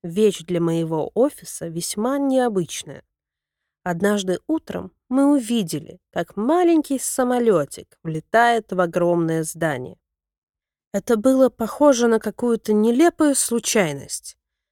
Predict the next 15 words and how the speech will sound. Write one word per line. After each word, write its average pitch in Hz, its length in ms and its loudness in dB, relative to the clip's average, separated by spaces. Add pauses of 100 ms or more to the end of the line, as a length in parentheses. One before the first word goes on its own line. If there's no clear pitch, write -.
(420)
На 196 120 2
большом 220 560 0
экране 285 560 0
телевизора 277 840 0 (160)
крошечная 269 760 2
вспышка - 640 -2
взрыва 220 580 0 (440)
казалась 214 540 2
чем-то 214 460 -2
малозначительным. 226 1300 -2 (1160)
Раздался 196 560 0
звонок 214 560 -2
от 208 140 -4
Стива 208 460 -2
Мура. 190 460 -2